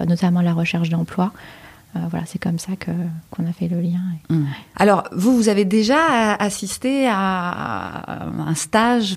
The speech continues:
Speaker 2: pour ces conjoints ? Parce qu'il y a deux
Speaker 1: Oui.
Speaker 2: choses. Il y a le stage pour vous.
Speaker 1: Voilà.
Speaker 2: <laughs> Ça, c'est assez, euh,
Speaker 1: Mmh.
Speaker 2: vous allez nous expliquer. Et le stage pour, euh, donc,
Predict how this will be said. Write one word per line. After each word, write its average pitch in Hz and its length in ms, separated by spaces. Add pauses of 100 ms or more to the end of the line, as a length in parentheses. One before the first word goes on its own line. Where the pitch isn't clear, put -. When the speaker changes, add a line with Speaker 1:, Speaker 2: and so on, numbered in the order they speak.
Speaker 2:
pour - 160
ces - 160
conjoints ? 202 580
Parce 247 200
qu'il 214 100
y 175 80
a 175 80
deux 175 200
Speaker 1:
Oui. 262 40
Speaker 2:
choses. 208 340
Il 160 40
y 165 40
a 160 40
le 180 120
stage 226 360
pour 175 200
vous. 226 220 (220)
Speaker 1:
Voilà. 196 340 (400)
Speaker 2:
<laughs> - 380
Ça, - 180
c'est 165 160
assez, 175 380
euh, 143 180
Speaker 1:
Mmh. 226 140
Speaker 2:
vous 165 140
allez 165 160
nous 170 220
expliquer. 185 720
Et 247 260
le 208 200
stage 277 500
pour, 247 420
euh, 165 280
donc, 190 280